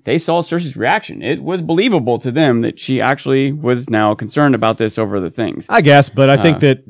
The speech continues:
Speaker 2: s-, that still just doesn't under-, that still is a sh-, is, just doesn't, mistakes how Cersei's personality works. She's like, "Oh yeah, those undead are gonna attack my enemies." That's all
Speaker 1: Right.
Speaker 2: she cares about.
Speaker 1: I,
Speaker 2: Bottom
Speaker 1: I do
Speaker 2: line
Speaker 1: think
Speaker 2: is,
Speaker 1: that's
Speaker 2: yeah.
Speaker 1: why Sansa is able to see it so much more clearly is 'cause
Speaker 2: Yeah.
Speaker 1: she wasn't a witness to all that.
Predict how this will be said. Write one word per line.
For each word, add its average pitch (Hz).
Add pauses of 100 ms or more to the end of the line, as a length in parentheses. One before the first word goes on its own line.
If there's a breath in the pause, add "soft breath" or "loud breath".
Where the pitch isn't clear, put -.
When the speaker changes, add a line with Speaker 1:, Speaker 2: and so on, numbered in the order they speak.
(160)
Speaker 2:
s-, -
that 135
still 156
just 113
doesn't 117
under-, 104
that 127
still 143
is 107
a 110
sh-, -
is, 110
just 98
doesn't, 113
mistakes 139
how 127
Cersei's 117
personality 101
works. 90
She's 117
like, 104
"Oh 143
yeah, 117
those 117
undead 117
are 107
gonna 98
attack 104
my 78
enemies." 71
That's 131
all 117
Speaker 1:
Right. 110
Speaker 2:
she 120
cares 101
about. 78
Speaker 1:
I, 143
Speaker 2:
Bottom 143
Speaker 1:
I 185
do 202
Speaker 2:
line 196
Speaker 1:
think 185
Speaker 2:
is, -
Speaker 1:
that's 170
Speaker 2:
yeah. -
Speaker 1:
why 160
Sansa 147
is 131
able 131
to 127
see 123
it -
so 233
much -
more 110
clearly 127
is 120
'cause 104
Speaker 2:
Yeah. 80
Speaker 1:
she -
wasn't 110
a -
witness 123
to 90
all 104
that. 92